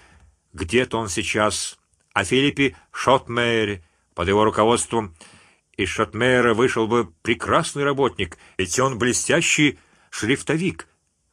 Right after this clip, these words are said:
О Генри Хейре, который работал в Уорде. Юджин нередко беседовал с ним на тему о рекламе и афишах. Вспомнился Юджину и молодой Моргенбау, большой мастер по части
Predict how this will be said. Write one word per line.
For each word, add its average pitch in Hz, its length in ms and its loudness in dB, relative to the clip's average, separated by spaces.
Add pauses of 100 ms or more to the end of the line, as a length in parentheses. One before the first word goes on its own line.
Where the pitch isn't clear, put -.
(840)
О 101 180 6
Генри 165 440 4 (100)
Хейре, 147 520 2 (400)
который 123 340 4
работал 131 480 4 (160)
в 90 140 -4
Уорде. 113 480 2 (1200)
Юджин 220 420 -2
нередко 240 420 2
беседовал 190 560 4
с - 100 -2
ним 165 160 2
на 147 100 2
тему 151 420 2
о 131 80 4
рекламе 160 540 2
и 160 180 -4
афишах. 92 640 -8 (920)
Вспомнился 123 600 0
Юджину 123 460 0
и 123 160 -4
молодой 113 560 2 (300)
Моргенбау, 104 920 0 (720)
большой 143 360 2
мастер 107 400 0
по 95 120 0
части 107 680 0